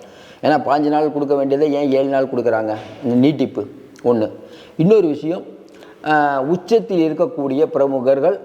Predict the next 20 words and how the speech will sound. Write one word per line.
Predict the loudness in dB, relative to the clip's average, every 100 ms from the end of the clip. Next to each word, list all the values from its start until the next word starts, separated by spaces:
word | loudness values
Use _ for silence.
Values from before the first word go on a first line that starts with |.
| -12
ஆ, | -10 -8 -4
செந்தில் | -4 -2 0 2
பாலாஜி | 2 2 0
தரப்புக்கு | -2 0 0 -2 0 2
வந்து | 2 2 0
புத்தாண்டு | 0 0 0 0
வாழ்த்து | -2 -2
சொல்லி, | -6 -4 0
"கவலைப்படாதீங்க, | 2 2 2 -2 -2 -4
வந்துருவாங்க" | -2 0 0 0 -4 -6 -10 -20 -20 -20 -20 -2
அப்படின்னு | 0 0 0
சொல்லியிருக்கிறதாகவும், | 0 0 0 0 2 0 0 -4
அங்கேருந்து | -2 2 2 2
ஒரே | 0 0
புலம்பலை, | 0 0 0 0 0
"நீங்க | 0 0
மட்டும்தான் | 0 -2 -2 -2 -2 -2 -4 -8 -6
என்ன | 0 2
வரணும்னு | 2 0 0 -4
நினைக்கிறீங்க, | -4 -2 -2 -4